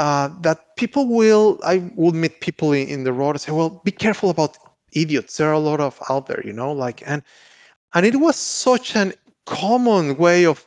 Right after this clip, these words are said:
people letting me know that I thought, "Well, who are these idiots, you know, and what will happen when I encounter them?" However, I did not meet a single idiot. Quite the opposite. I met people were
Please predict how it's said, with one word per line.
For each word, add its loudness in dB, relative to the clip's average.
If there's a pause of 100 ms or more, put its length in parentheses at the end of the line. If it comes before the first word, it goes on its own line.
(120)
people 2
letting 4
me -2
know 2 (560)
that 0 (200)
I -10
thought, -4
"Well, -4
who -4
are 2
these -4
idiots, -2
you -6
know, -2
and -2
what 0
will -2
happen -4
when -2
I 0
encounter -4
them?" -10 (640)
However, 2
I 0
did -6
not -2
meet -2
a 0
single -2
idiot. -6
Quite -2
the 2
opposite. -6
I 0
met -4
people -4 (540)
were 2